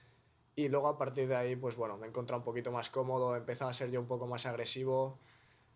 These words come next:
eh, no le he dejado jugar tanto con la derecha, que creo que era lo que me estaba haciendo sufrir mucho en este, en este segundo set. Y al final, bueno, cerrar un partido así siempre es difícil, pero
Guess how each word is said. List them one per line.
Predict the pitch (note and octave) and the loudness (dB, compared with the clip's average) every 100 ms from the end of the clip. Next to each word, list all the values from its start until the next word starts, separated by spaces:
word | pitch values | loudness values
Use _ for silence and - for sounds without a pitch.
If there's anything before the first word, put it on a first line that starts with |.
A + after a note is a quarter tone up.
| _ _ _ | _ _ _
eh, | A#2+ A#2 A#2 | 2 4 4
no | B2+ | 2
le | C3+ | 4
he | |
dejado | B2+ C3+ B2 | 2 2 -2
jugar | B2+ A#2+ A#2 | 2 2 2
tanto | B2+ B2+ B2 | 0 0 0
con | C3 | 2
la | B2+ | 2
derecha, | B2 B2 B2+ | 0 0 -2
que | A#2+ | -2
creo | A2+ A#2 | -2 -2
que | A#2 | 0
era | A2+ | -2
lo | A2+ | -4
que | |
me | A#2 | -6
estaba | A#2 A#2+ | -2 -2
haciendo | - A#2+ A#2+ | -2 -4 -4
sufrir | A#2+ - A#2 | -4 -4 -4
mucho | A#2 G#2+ A#2 | -4 -4 -4
en | A2 | -6
este, | G#2+ - A2+ A2 A#2+ - | -8 -6 -4 -6 -10 -12
en | A#2+ | -8
este | A2+ B2+ | -4 -2
segundo | B2+ B2+ A#2+ | -2 -2 0
set. | C3 C3 C3 - _ _ - - - | 2 0 0 -8 _ _ -20 -20 -6
Y | D3 C3+ C3+ | -2 0 2
al | B2+ | 2
final, | A#2+ C3 C3 | 0 0 2
bueno, | B2 A2+ - - _ _ - | 2 -2 -8 -20 _ _ -6
cerrar | - C3+ C#3 | 0 2 2
un | C#3 | 0
partido | C#3 D3+ | 0 2
así | C3+ D3 | 2 2
siempre | D3 C#3+ C#3+ | 0 0 -2
es | |
difícil, | C#3 D#3 D3+ D#3+ C#3+ | 0 -2 -2 -4 0
pero | C3+ B2 A#2+ | 0 0 -2